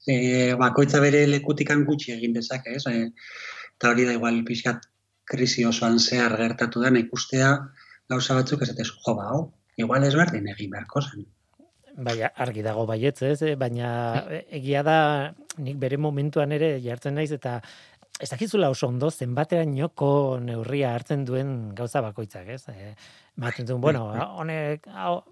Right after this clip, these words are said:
Speaker 2: honek, honek iraungo du astebete eta pasako da.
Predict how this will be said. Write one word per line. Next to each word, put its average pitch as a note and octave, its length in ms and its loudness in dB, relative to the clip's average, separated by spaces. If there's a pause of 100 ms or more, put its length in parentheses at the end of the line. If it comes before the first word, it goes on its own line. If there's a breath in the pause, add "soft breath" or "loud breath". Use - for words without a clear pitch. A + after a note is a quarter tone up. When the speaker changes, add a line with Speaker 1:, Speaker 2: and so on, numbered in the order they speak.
(260)
Speaker 2:
honek, D#3+ 360 0
honek G3 260 0
iraungo D#3+ 300 2
du D#3+ 380 2
astebete D#3+ 540 0
eta C3+ 220 -4
pasako - 420 -10
da. G#2 120 -14